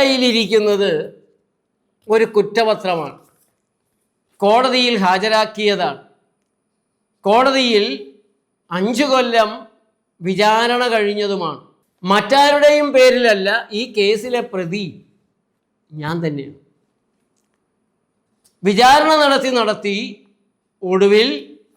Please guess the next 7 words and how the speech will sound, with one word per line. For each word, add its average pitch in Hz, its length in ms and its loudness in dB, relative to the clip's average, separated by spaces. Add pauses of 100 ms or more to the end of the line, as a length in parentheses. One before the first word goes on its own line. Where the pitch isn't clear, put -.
(120)
ഇതിൽ 185 160 -2 (160)
യാതൊരു 220 640 -2 (220)
കഴമ്പുമില്ല 220 760 2 (140)
എന്ന് 180 220 -10
കണ്ട് 143 300 -14 (2250)
മിനിഞ്ഞാന്ന്, 240 840 2 (1600)
അതായത് 180 500 0